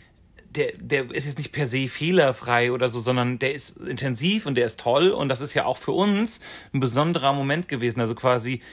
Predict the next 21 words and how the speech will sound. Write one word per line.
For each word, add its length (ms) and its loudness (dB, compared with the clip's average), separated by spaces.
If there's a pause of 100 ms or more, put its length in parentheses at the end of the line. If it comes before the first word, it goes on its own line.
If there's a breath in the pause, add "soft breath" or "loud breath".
(120 loud breath)
ihr 220 -2
hört 240 4
auch 380 2 (120)
genauso 360 0
wie 180 -4
wir 160 4
den 160 -4
ersten 400 -2
Moment, 440 2
wo 140 0
wir 80 2
das 200 0
mal 120 4
richtig 460 -6
ausgesungen, 880 0 (720 loud breath)
äh, 160 -6 (480)
so 240 -6
gehört 400 4
haben. 240 2
Und 140 2
das 260 -2